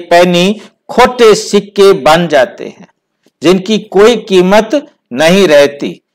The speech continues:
बाप आकर खोटे सिक्के से वर्थ पाउंड बनाते हैं। अब सारी दुनिया तमो प्रधान बन पड़ते हैं। अब ये राज्य करते थे तो वर्थ पाउंड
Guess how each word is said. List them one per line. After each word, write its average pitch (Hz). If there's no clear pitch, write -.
बाप 139
आकर 165
खोटे 202
सिक्के 180
से 175
वर्थ 180
पाउंड 202
बनाते 147
हैं। -
अब 151
सारी 196
दुनिया 180
तमो 220
प्रधान 165
बन 180
पड़ते 165
हैं। 170
अब 214
ये 175
राज्य 165
करते 180
थे 180
तो 196
वर्थ 196
पाउंड 135